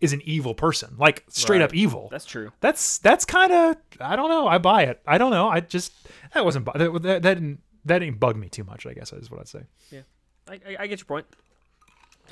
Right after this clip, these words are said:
Speaker 1: All right. Anything else we wanna discuss? How did you like, uh, Noomi Rapace as a bad guy, uh,
Speaker 2: Uh,
Speaker 1: as
Speaker 2: she,
Speaker 1: a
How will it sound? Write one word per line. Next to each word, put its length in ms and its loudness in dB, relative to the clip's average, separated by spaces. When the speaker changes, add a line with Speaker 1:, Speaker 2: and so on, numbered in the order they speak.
Speaker 1:
All 60 0
right. 140 2
Anything 240 2
else 160 4
we 60 0
wanna 120 2
discuss? 560 2
How 140 4
did 120 2
you 100 0
like, 360 2
uh, 560 4
Noomi 600 0
Rapace 560 -4
as 240 0
a 220 0
bad 260 0
guy, 400 -6
uh, 40 -10
Speaker 2:
Uh, 300 -2
Speaker 1:
as 120 -2
Speaker 2:
she, 80 -4
Speaker 1:
a 140 -4